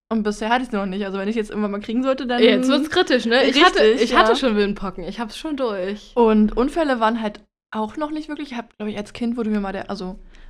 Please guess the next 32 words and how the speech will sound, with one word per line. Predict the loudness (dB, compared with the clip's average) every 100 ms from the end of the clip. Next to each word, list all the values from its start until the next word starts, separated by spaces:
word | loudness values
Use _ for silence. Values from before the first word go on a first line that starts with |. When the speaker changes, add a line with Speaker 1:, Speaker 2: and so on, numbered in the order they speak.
| -18 -14
Speaker 1:
die, | -14 -8
kennst | -6 -4
du |
dieses, | -2 -2 -2
wenn | 0 0 0
Kinder | -2 -2 -2
so, | -4
so | -2 -4
an | -2
den | -2 -2
Armen, | -2 -2 -4
an | -10 -6
den | -6
Händen | -4 -6 -8 -8
gehalten | -8 -8 -6
werden | -6
und | -6 -6
dann | -6 -8 -10 _ _ _ _ -4
schwingt | -2 0
man | -2
die | 0
so | 0
rum | 2 2 0
im | -4
Kreis | -8 -8 -8
die | -8
ganze | -8 -8 -10
Zeit? | -14 -10 -10 -2 -2 -2
Speaker 2:
Ja. | 0 2 2 0 -6 -6
Speaker 1:
Und | -2
da | 0 0
haben, | 0